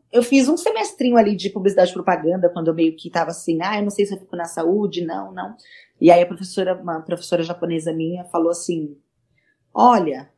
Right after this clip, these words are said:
leiam esse livro, O Corpo Fala." Eu falei, "Ah, tá bom, senhora, um dia a gente lê." E esse dia chegou e eu li no hospital, e assim, eu tava olhando pra tudo. Depois daquele livro eu fiquei assim,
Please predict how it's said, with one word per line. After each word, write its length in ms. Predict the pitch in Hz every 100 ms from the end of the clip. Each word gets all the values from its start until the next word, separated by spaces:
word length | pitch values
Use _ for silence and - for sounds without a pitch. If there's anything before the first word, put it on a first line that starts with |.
| _ _ _ _
leiam 360 | 175 247 330 302
esse 160 | 285
livro, 300 | 240 214 208
O 40 | 202
Corpo 260 | 190 190
Fala." 320 | 190 180 170 180
Eu 60 |
falei, 180 | - 240
"Ah, 140 | 269 240
tá 120 | 254
bom, 220 | 214 196
senhora, 400 | 185 - 180 143
um 60 | 151
dia 200 | 156 202
a 20 |
gente 240 | 208 208 208
lê." 280 | 156 127 -
E 220 | 180 180
esse 180 | 175 185
dia 180 | 170 170
chegou 320 | - 196 180
e 40 |
eu 80 | 208
li 180 | 208 180
no 80 | 170
hospital, 480 | 156 - - 120 147
e 60 |
assim, 320 | 160 - - - _ - - _
eu 120 | - 156
tava 200 | 156 175
olhando 160 | 170
pra 160 | 170 208
tudo. 280 | - 220 175
Depois 320 | 175 180 180
daquele 200 | 202 190
livro 160 | 185
eu 40 | 190
fiquei 160 | 190
assim, 420 | 190 190 180 180